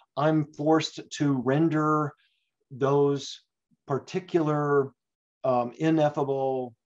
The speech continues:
unique sensory states down into, I have to distill and simplify and reduce and give a short answer to them. And I end up calling it red or shades of red,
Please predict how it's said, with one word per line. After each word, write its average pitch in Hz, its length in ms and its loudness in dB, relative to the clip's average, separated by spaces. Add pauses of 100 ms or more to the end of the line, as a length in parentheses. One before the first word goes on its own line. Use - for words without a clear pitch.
(100)
unique 139 720 2 (680)
sensory 180 520 0
states 110 480 -12
down 139 460 -2
into, 135 680 -2
I 120 160 -10
have 135 220 -8
to 143 100 -6
distill 147 840 -2
and 117 160 -8
simplify 135 880 -2
and 120 160 -10
reduce 135 720 -4 (480)
and 127 200 -4
give 131 200 -4
a 120 80 -4
short 151 500 2
answer 135 540 -6
to 127 160 -4
them. 113 340 -8 (420)
And 139 140 -2
I 131 120 0
end 131 160 -2
up - 120 -6
calling 127 280 -4
it - 120 -16
red 117 240 -4 (1040)
or 131 160 -2
shades 139 400 -2
of 110 80 -8
red, 110 220 -10